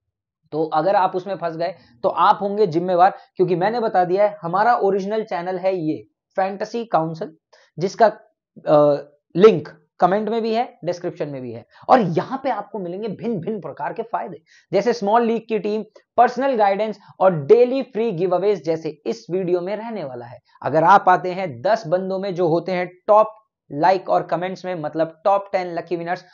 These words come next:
तो आपको मिलेगा सौ रुपए का Paytm कैश, उसी के साथ एक और गिवअवे। अगर आपके पांच बेस्ट कमेंट्स में नाम आ जाता है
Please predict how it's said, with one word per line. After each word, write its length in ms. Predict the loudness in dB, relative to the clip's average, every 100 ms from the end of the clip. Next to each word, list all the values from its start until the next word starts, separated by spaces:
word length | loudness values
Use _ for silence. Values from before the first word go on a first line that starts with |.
| _ 2
तो 60 |
आपको 340 | 4 4 2 -2
मिलेगा 380 | 0 2 2 0 -6
सौ 240 | _ 2 2
रुपए 220 | 2 -2
का 100 | -2
Paytm 480 | -4 -6 -6 -10 -8
कैश, 280 | -8 -8 -8
उसी 260 | -8 -4
के 100 | -4
साथ 240 | -2 -4 -4
एक 220 | -8 -2
और 160 | -2 -2
गिवअवे। 340 | -10 -16 -20 _ _ _ _ -6
अगर 220 | 0 2
आपके 380 | 4 2 4 0 0 2 4
पांच 280 | 4 2
बेस्ट 300 | 0 0 0 -2
कमेंट्स 300 | -4 -4 -8
में 80 | -4
नाम 340 | 0 2 2
आ 80 | 2
जाता 260 | 2 2 2
है 180 | 0